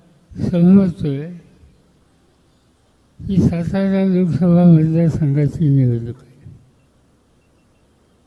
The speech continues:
सातारा जिल्हा हा देशाचा एक आगळा वेगळा जिल्हा आहे. स्वातंत्र्याचा कालखंड जेव्हा होता,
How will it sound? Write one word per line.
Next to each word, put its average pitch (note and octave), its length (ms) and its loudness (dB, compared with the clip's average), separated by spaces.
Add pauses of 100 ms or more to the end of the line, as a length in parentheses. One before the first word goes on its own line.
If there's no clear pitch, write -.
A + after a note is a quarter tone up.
(600)
सातारा G3 560 -2
जिल्हा E3+ 480 -6 (1700)
हा G3+ 80 -2
देशाचा F#3 640 6
एक G3 160 0
आगळा F#3+ 300 2
वेगळा F#3 440 4
जिल्हा C3+ 540 0
आहे. A#2 180 -12 (1800)
स्वातंत्र्याचा F3+ 840 -2
कालखंड F#3+ 600 -2
जेव्हा E3+ 380 0
होता, D3 600 -8